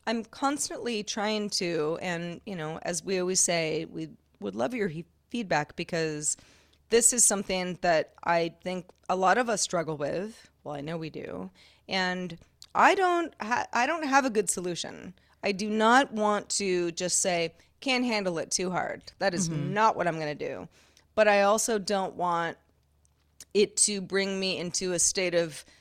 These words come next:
Speaker 1: despair where I feel like I don't have solutions.
Speaker 2: Yeah.
Speaker 1: So some sort of happy medium and being proactive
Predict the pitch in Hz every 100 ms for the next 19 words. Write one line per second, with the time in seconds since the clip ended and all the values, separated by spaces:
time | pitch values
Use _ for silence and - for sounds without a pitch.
0 | _ - 185 - - - 202 190 190 180
1 | 170 156 - 180 170 165 160 156 156 -
2 | 156 147 160 262 294 349 - - - 160
3 | 139 139 139 _ _ _ - - - 220
4 | 202 196 - - 277 302 - 320 302 269
5 | 226 240 247 285 285 262 262 247 190 180
6 | 190 - 196 185 202 185 180 180 - 226
7 | 226 226 220 - 220 214 214